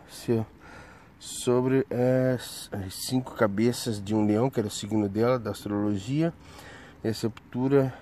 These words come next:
é, é, é, sobre um estilo, né? É, sobre, é, a sepultura sobre um estilo está na, na, na, na,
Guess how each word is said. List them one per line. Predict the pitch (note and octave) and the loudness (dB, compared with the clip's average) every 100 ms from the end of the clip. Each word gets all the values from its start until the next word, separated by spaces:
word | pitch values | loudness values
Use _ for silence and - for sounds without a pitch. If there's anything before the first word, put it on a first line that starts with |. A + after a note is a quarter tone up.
| - - - - | -20 -20 -20 -6
é, | G2 | 0
é, | G#2+ A2 G2+ G2+ F#2+ - F#2+ G2+ - F#2+ | 2 2 0 -2 -4 -6 -8 -8 -8 -10
é, | - - - - - - | -10 -14 -20 -20 -20 -18
sobre | - B2 A2 | -2 2 6
um | A#2 A2+ | 6 6
estilo, | - - - B2+ F3 F#3 - - - - | 4 -8 -4 0 2 0 -2 -20 -20 -10
né? | G2+ A#2 A#2 - - - - - - - | -4 -4 -6 -16 -20 -20 -20 -20 -20 -12
É, | - G2+ G2+ F#2+ - | 0 2 2 0 -4
sobre, | - - A2 A2 | -8 -4 -2 -2
é, | G#2+ G#2+ G#2+ G#2+ - | -2 -2 -2 -2 -4
a | |
sepultura | G2 - G#2+ - A#2 B2 | -4 -4 -4 -6 -4 -4
sobre | - A#2 A2+ | -2 0 0
um | |
estilo | G#2 - A2 B2 B2+ | 0 -2 -2 0 -2
está | - B2 A#2+ A#2 | -2 0 0 2
na, | A2+ A2 | 2 4
na, | A2 G#2+ G#2 | 4 2 0
na, | G#2 G#2 - | 0 0 -2
na, | G2 G2+ | -2 -2